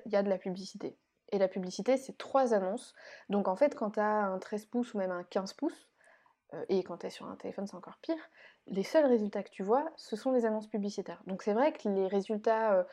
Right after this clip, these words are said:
du référencement naturel, ils sont un petit peu cachés par tout ça.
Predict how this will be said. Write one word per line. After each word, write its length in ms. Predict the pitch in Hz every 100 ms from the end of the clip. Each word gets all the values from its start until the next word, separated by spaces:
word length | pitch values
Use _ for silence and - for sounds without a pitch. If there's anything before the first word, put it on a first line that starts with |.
| - _
du 80 | 202
référencement 580 | 190 190 202 190 214 196
naturel, 640 | 196 196 202 220 285 214 - _ _ -
ils 80 | 202
sont 140 | 220
un 100 | 202
petit 120 | 202
peu 140 | - 254
cachés 320 | 233 220 233
par 140 | 208
tout 120 | -
ça. 140 | 196